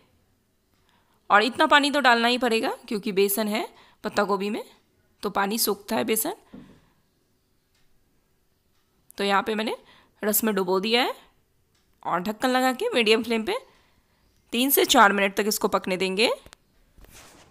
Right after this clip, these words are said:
और बस सिर्फ तीन और चार मिनट,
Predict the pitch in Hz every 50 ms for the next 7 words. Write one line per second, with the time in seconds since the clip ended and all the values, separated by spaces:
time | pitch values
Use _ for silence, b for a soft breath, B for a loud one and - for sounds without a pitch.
0 | - - _ _ _ _ _ _ _ _ _ _ - - - _ _ _ _ _
1 | _ - - - - - - _ _ _ _ _ _ - 202 208 208 196 196 226
2 | 226 226 226 - - 214 - - - 277 254 302 - - 202 233 370 370 - -
3 | - 220 185 170 156 160 156 139 -